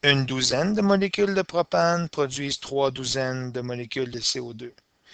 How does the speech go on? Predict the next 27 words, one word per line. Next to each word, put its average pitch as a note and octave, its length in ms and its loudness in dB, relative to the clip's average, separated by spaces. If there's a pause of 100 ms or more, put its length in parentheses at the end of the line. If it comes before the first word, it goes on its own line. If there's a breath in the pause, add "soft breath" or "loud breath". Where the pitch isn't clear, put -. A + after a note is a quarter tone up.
(300 loud breath)
Si - 200 6
j'ai B2+ 220 2
une C3 220 4
mole D3+ 320 6
de G#3+ 80 4
molécules F#3+ 520 2
de E3+ 120 4
propane, F#3 680 0
je - 140 -6
vais - 20 -2
produire F#3 380 0
trois G#3+ 400 6
moles E3+ 500 4 (320)
de C3 400 -4
molécules B2+ 480 -6
de C3+ 100 0
C - 200 -2
O B2+ 120 -6
deux. A#2 220 -12
Il G3 60 -18
n'y C3+ 100 -6
a B2 40 -4
rien E3 240 -2
de E3 40 -2
différent C3+ 480 2
là-dedans. A#2+ 360 -6 (840 loud breath)
Donc, C3+ 380 4